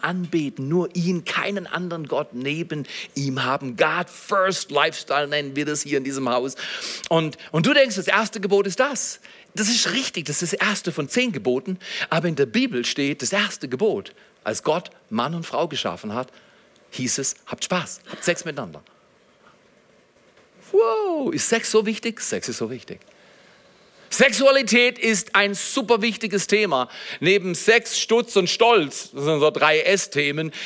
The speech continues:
äh, äh, also Sex ist garantiert eins von diesen drei wichtigen Themen. Und deswegen, wir sollten darüber reden, wir sollten in der richtigen Weise darüber reden und wir dürfen lernen, die richtige Kultur zu entwickeln. In jedem Fall sagt Gott zu Adam und Eva,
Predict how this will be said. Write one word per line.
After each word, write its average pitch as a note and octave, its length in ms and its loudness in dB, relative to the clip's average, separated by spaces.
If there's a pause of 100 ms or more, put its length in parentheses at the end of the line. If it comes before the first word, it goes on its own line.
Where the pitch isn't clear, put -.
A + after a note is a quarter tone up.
(140)
äh, D3+ 520 6
äh, - 20 2
also D3 260 2
Sex F#3 300 0
ist E3 100 0
garantiert D3+ 840 0
eins C3 240 -2
von C3+ 120 -4
diesen B2+ 220 -4
drei A#2+ 220 0
wichtigen B2+ 400 -8
Themen. B2+ 340 -2 (240)
Und B2+ 140 0
deswegen, D#3+ 240 0
wir C#3 80 0
sollten G3 360 -2
darüber F3+ 300 2
reden, F3+ 320 -2
wir C#3+ 120 0
sollten F#3 280 -2
in E3 60 -2
der - 120 -2
richtigen A#2 380 -4
Weise A#2+ 220 0
darüber A#2+ 360 -2
reden B2+ 280 -4 (240)
und A2+ 80 -6
wir B2+ 60 -4
dürfen D3+ 280 -2
lernen, C#3 480 2
die G#2+ 100 -6
richtige A#2 380 -4
Kultur E3 420 -4
zu - 160 -2
entwickeln. B2 460 -4 (440)
In D#3 100 0
jedem B3+ 240 2
Fall C#3+ 320 2 (180)
sagt F3 260 2
Gott A#3 220 2
zu D#3+ 160 0
Adam A#3 320 4
und E3+ 100 -2
Eva, C4+ 380 2